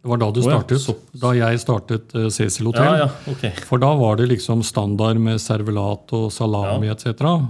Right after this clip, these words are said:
Speaker 1: Og, eh, jeg mente at vi, det, det er tre ting som du må ha. Du må ha en god frokost,
Speaker 2: Mm.
Speaker 1: og du må ha en god seng, og så må du ha god service i resepsjonen.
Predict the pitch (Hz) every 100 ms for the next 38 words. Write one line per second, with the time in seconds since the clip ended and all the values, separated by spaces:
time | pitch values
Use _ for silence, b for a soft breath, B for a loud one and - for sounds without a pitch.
0 | 120 131 120 117 110 117 117 117 107 117
1 | 117 110 123 123 104 - 107 117 113 113
2 | 113 113 113 117 123 - 135 135 135 120
3 | 127 123 117 127 127 120 110 120 120 147
4 | 135 b b b b - 120 113 120 123
5 | 113 110 107 95 165 180 - 110 101 82
6 | 101 _ 120 120 120 110 110 117 110 113
7 | 113 107 92 - 151 208 - b b b
8 | b - 135 123 117 117 110 107 107 98
9 | 101 90 104 117 104 104 98 110